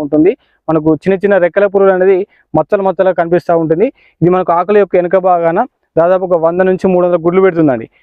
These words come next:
ఈ గుడ్లు పెట్టిన దాని మీద ఒక సన్నటి ఒక తేనెలాగా మొత్తం తయారు చేసి అది వెళ్ళిపోతుంది. అది మీకు ఒక రెండు మూడు రోజులనే మొత్తం పొదుగుతుంది. ఈ పొదిగినటువంటి చిన్న చిన్న లార్వా అంటాం మనం.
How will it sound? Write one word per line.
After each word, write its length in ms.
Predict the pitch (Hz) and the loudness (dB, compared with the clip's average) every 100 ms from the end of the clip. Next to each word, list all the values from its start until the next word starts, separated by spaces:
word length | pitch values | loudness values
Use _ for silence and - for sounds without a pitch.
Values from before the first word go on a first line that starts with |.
| _ 151 | _ -2
ఈ 20 | 156 | 0
గుడ్లు 200 | 196 226 | 2 0
పెట్టిన 180 | 220 214 | 0 0
దాని 120 | 196 190 | 0 0
మీద 100 | 214 196 - _ _ | 0 -2 -8 _ _
ఒక 100 | 175 - - | -4 -4 -6
సన్నటి 380 | 196 214 226 208 | -2 0 0 0
ఒక 80 | 202 196 - - - _ | 0 0 -2 -10 -20 _
తేనెలాగా 480 | 190 208 202 190 196 180 | -2 0 0 0 0 0
మొత్తం 180 | 165 170 165 - - 165 | -2 -2 -4 -10 -8 -2
తయారు 180 | 165 - | -2 0
చేసి 240 | - 214 185 - _ - | 0 2 0 -2 _ -4
అది 120 | 160 160 | -2 0
వెళ్ళిపోతుంది. 500 | 180 175 165 165 202 - _ _ | 0 -2 0 0 0 -2 _ _
అది 140 | 170 196 | -2 0
మీకు 120 | 202 190 | 0 0
ఒక 60 | 190 | 0
రెండు 140 | 202 214 | 0 0
మూడు 100 | 214 | 2
రోజులనే 280 | 202 208 190 208 - | 2 2 0 -2 -4
మొత్తం 180 | 170 175 175 | -4 -4 0
పొదుగుతుంది. 480 | 190 196 185 190 262 _ _ - | 0 2 0 0 -4 _ _ -4
ఈ 40 | 156 | -2
పొదిగినటువంటి 600 | 196 214 233 208 214 208 214 | 0 0 0 0 -2 -2 -4
చిన్న 140 | - 202 208 | -2 -2 0
చిన్న 120 | 202 190 - _ - | -2 -2 -6 _ -4
లార్వా 320 | 151 190 202 190 | 0 0 0 -2
అంటాం 200 | 190 180 175 | -2 -2 -2
మనం. 140 | 196 | -4